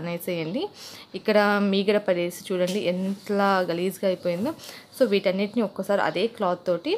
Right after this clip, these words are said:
కొంచెం అలా అంటే దాంట్లో ఉన్న మురికి మొత్తం ఈజీగా వచ్చేసేస్తుంది. తర్వాత మనం లిక్విడ్తో నీట్గా క్లీన్ చేసేసుకుంటే సరిపోతుంది. So, ఈ సెక్షన్ అయితే అస్సలు మర్చిపోవద్దండి. చాలామంది ఫ్రిడ్జ్ అంటే లోపల క్లీన్ చేస్తారు, ఈ పార్ట్ని మర్చిపోతూ ఉంటారు.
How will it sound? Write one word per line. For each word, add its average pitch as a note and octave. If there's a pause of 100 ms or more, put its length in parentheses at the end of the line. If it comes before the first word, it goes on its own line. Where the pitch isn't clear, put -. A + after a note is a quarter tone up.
(420)
కొంచెం C4+
అలా F#3+ (100)
అంటే F#3 (500)
దాంట్లో G3+
ఉన్న G3+ (100)
మురికి F3+
మొత్తం F3+ (180)
ఈజీగా F#3+
వచ్చేసేస్తుంది. F3 (120)
తర్వాత G3
మనం F#3+
లిక్విడ్తో F3+
నీట్గా F#3
క్లీన్ F3
చేసేసుకుంటే F#3+
సరిపోతుంది. F3 (460)
So, D4+ (220)
ఈ - (100)
సెక్షన్ A#3
అయితే A3 (120)
అస్సలు -
మర్చిపోవద్దండి. F3+ (100)
చాలామంది F#3+
ఫ్రిడ్జ్ F#3+
అంటే G3
లోపల F#3
క్లీన్ F3+
చేస్తారు, G3 (520)
ఈ B3
పార్ట్ని G3+
మర్చిపోతూ G3 (100)
ఉంటారు. F3